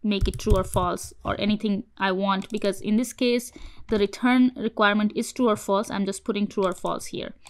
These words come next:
but it can be anything. Do this, otherwise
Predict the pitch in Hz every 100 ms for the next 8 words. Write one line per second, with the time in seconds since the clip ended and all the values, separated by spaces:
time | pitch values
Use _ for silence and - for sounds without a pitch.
0 | - - - - 185 - 208 214 208 208
1 | 196 175 170 - - - - - 202 226
2 | - - - - 196 190 185 311 -